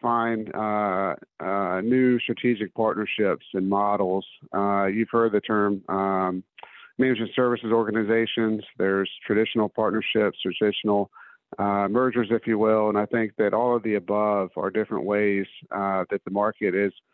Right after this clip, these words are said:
kind of responding to address the, the rising inflation and challenges of, uh, you know, uh, of cost,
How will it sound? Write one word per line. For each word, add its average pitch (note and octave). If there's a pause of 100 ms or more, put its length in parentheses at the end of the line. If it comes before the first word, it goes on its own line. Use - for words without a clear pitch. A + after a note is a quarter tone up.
(540)
kind E3
of D#3
responding B2+ (120)
to A#2+
address A2 (160)
the, G#2
the G#2
rising G#2+
inflation G2
and G2
challenges G2+
of, F#2 (100)
uh, F2+ (200)
you F#2+
know, F2+ (120)
uh, D#2+
of F#2+
cost, G2